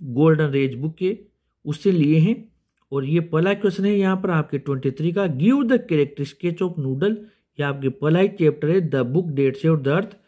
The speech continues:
यानी कि नूडल का कैरेक्टर स्केच लिखिए। और इसका अथवा है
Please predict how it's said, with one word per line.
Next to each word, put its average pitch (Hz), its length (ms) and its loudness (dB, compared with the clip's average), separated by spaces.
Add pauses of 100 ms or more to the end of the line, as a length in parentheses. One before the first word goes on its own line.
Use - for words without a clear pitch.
(340)
यानी 165 220 0
कि 208 140 -2
नूडल 196 440 4
का 226 140 0
कैरेक्टर 156 440 -2
स्केच 160 400 -8
लिखिए। 214 540 0 (640)
और 208 240 6
इसका 180 340 -6
अथवा 190 240 -2
है 247 300 -4